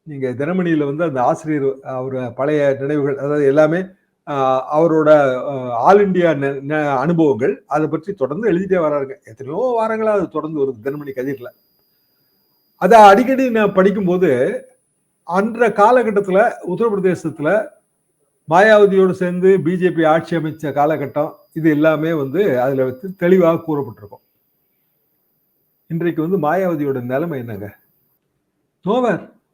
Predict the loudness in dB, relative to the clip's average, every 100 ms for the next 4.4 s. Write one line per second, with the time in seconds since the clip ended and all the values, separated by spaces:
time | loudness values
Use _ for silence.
0 | _ _ _ _ _ _ _ _ _ _
1 | -4 0 2 0 2 4 4 2 0 -2
2 | -2 -2 -2 -4 -4 -6 -6 -8 -10 -16
3 | _ _ _ _ _ _ _ _ _ _
4 | _ 2 4